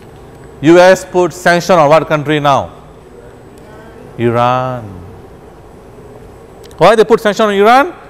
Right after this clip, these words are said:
Because, because Iran does unregulated nuclear tests. So, they put lot of sanction. These are government political system that affects the business.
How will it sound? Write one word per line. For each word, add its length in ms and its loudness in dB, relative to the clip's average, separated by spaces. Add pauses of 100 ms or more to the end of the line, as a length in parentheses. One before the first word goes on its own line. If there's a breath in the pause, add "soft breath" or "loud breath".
(140)
Because, 400 -2 (140)
because 340 0 (280)
Iran 400 2
does 460 0 (1500)
unregulated 1000 0
nuclear 300 -6
tests. 600 -8 (1800)
So, 240 2
they 100 0
put 260 -4
lot 180 0
of 100 0
sanction. 480 -8 (760)
These 200 -4
are 100 4
government 840 -2
political 380 -2
system 380 -4
that 200 -2
affects 340 -2
the 60 -2
business. 540 -6